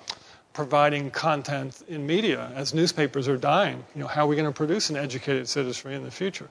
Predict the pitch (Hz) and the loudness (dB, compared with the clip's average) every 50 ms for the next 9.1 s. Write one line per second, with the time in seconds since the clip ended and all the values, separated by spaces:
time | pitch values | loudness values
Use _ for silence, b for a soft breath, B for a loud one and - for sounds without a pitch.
0 | b b b - - 170 180 175 147 147 151 147 - 151 139 127 143 131 131 127 | b b b -8 -6 -4 -4 -2 0 0 0 0 0 -4 -2 0 0 0 0 0
1 | 131 127 - - 160 170 165 143 127 - 104 - B B B B B B B B | -2 -4 -4 -4 -4 -2 -2 -2 -4 -6 -16 -18 B B B B B B B B
2 | - 165 143 139 139 139 135 143 135 131 131 131 - - 147 143 139 143 - - | -16 -14 -12 -10 -10 -10 -8 -6 -6 -6 -4 -4 -4 -4 -2 -4 -6 -6 -8 -10
3 | - - 170 156 151 160 160 - - 156 151 143 143 143 143 143 143 139 - - | -10 -6 -4 0 0 0 0 0 0 -2 -2 -2 0 0 0 0 0 -2 -4 -6
4 | 147 143 139 - - - B B B B B B - 180 185 - 190 175 156 170 | -8 -10 -12 -12 -14 -16 B B B B B B -2 0 0 2 2 2 2 2
5 | 151 139 165 151 160 190 214 208 185 175 156 151 151 151 143 131 147 131 123 160 | 4 4 4 6 6 6 6 6 6 6 6 6 6 4 4 2 2 0 2 2
6 | 175 202 208 180 151 147 139 135 135 135 139 131 - - _ - 151 147 156 160 | 4 4 4 4 4 2 2 0 -2 -4 -6 -8 -12 -16 _ -4 -4 -2 0 0
7 | 160 160 160 160 - 156 147 151 - 156 147 139 - - - - - 190 202 208 | 0 0 0 0 0 2 2 2 0 -2 -2 0 0 0 0 4 6 6 8 8
8 | 202 185 - - 175 165 156 135 110 139 160 160 160 135 - - 147 139 139 135 | 8 6 4 4 4 4 4 4 4 4 4 4 4 2 -4 -4 -2 -2 -2 -2
9 | 131 | -4